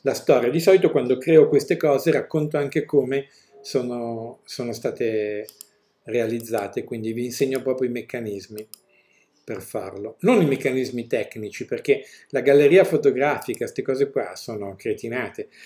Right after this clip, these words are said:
Voi avete l'applicazione Book Creator e col vostro Project Work potete creare queste, queste cose qui.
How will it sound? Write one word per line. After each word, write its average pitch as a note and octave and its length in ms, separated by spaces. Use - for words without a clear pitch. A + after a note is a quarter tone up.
Voi B2+ 180
avete A#2 400
l'applicazione B2 680
Book B2+ 320
Creator B2 600
e G#2+ 320
col A#2 160
vostro B2 300
Project B2+ 380
Work A2+ 400
potete A2+ 380
creare A2+ 500
queste, G#2 540
queste - 280
cose G#2 260
qui. - 180